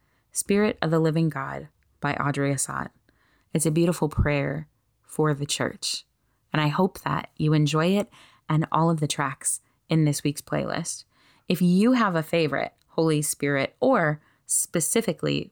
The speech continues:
Pentecost sequence tune that you think belongs on the playlist, be sure to shoot me an email or jump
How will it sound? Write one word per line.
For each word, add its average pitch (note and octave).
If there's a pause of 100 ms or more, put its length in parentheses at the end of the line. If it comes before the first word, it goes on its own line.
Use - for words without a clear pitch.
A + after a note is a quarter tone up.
Pentecost D#3+
sequence D3
tune D#3 (400)
that -
you F3+
think E3+
belongs D3+
on C#3
the C#3+
playlist, C#3+ (300)
be F3
sure F3
to F3
shoot -
me C#3+
an -
email F3
or D3
jump D#3+